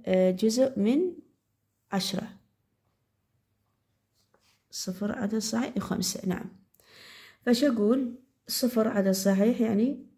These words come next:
الف-، الص-، ماكو عدد صحيح، وخمسة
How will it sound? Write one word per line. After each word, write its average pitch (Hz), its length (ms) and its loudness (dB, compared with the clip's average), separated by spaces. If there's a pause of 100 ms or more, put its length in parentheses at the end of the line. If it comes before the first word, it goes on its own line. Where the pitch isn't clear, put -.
(120)
الف-، - 300 -10
الص-، 185 300 -6
ماكو 202 380 2
عدد 180 180 -2
صحيح، 180 460 -2 (540)
وخمسة 214 720 2